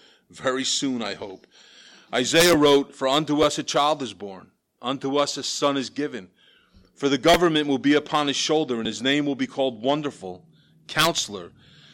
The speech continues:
Mighty God, Everlasting Father, Prince of Peace. Of the increase of his government and peace there will be no end." Isaiah nine, verses six through seven.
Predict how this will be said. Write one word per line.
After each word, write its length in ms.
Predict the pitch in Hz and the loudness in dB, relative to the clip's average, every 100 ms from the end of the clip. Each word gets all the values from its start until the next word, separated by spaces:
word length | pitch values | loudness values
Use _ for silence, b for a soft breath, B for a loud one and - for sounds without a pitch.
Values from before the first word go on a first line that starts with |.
| b b | b b
Mighty 400 | 127 156 165 156 | 2 2 2 -2
God, 460 | 143 151 135 107 | -2 0 0 -2
Everlasting 640 | 120 165 156 156 143 156 135 | -2 -2 2 0 0 -6 -8
Father, 480 | - 139 139 110 | -4 -2 -2 -4
Prince 400 | 101 - 160 - | -8 -4 -4 -4
of 180 | 156 - | -8 -10
Peace. 540 | - 156 - - - - b b b b b b b | -10 -8 -6 -6 -6 -10 b b b b b b b
Of 120 | 123 117 | -4 0
the 180 | 131 | 2
increase 480 | 165 175 - 180 151 | 2 0 -2 0 0
of 140 | 165 139 | 0 0
his 120 | 120 | -2
government 600 | 110 160 147 117 110 104 | 4 4 4 -2 -4 -8
and 240 | 117 113 | -10 -10
peace 400 | - 170 131 - | -8 -6 -4 -6
there 100 | - | -6
will 140 | 110 107 | -6 -6
be 180 | 104 123 | -2 -2
no 220 | 131 131 | 0 0
end." 300 | 120 117 104 | 0 0 -4
Isaiah 400 | 104 104 120 117 | -4 -2 -2 0
nine, 400 | 117 117 117 113 | 0 0 -2 -4
verses 320 | 110 - - | -8 -8 -10
six 260 | - 120 - | -10 -10 -12
through 140 | 117 | -10
seven. 480 | - 113 107 90 | -8 -8 -10 -12